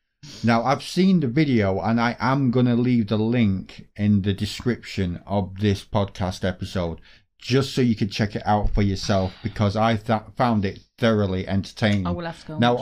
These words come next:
Speaker 1: of
Speaker 2: that.
Speaker 1: course, they couldn't do it in the same way as in rolling it back out of the plane, so they got a helicopter to take the Polaris all the way up into the sky, dropped it, it came to a stop on the floor, and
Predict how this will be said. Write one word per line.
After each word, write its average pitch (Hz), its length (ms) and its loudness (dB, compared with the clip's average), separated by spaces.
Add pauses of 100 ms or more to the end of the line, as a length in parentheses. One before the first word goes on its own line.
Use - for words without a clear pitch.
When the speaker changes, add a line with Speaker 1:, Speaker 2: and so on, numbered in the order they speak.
(140)
Speaker 1:
of 113 60 -10
Speaker 2:
that. - 100 -20
Speaker 1:
course, 170 340 -2
they 123 160 0
couldn't 127 480 -4
do 123 160 4
it 120 100 2
in 113 120 4
the 110 100 2
same 104 460 2
way 101 240 2
as 92 160 0
in 95 260 -2
rolling 98 320 2
it 87 160 -4
back 98 220 -2
out 87 100 2
of - 60 -8
the 92 80 -4
plane, 113 420 2 (300)
so 117 180 -2
they 104 100 0
got 98 220 -2
a 92 40 -2
helicopter 120 640 -2
to - 200 -10
take 104 300 0
the 98 80 -4
Polaris 95 520 -2
all 98 180 -2
the 95 60 -4
way 87 180 -4
up 85 160 -10
into 90 220 -6
the 87 80 -6
sky, 110 480 0 (400)
dropped 110 640 -2
it, 104 320 -2
it 107 220 -6
came 110 340 4
to 104 380 2 (1120)
a 117 80 -4
stop - 580 -2
on 107 160 4
the 104 80 2
floor, 101 640 -2 (480)
and 127 420 0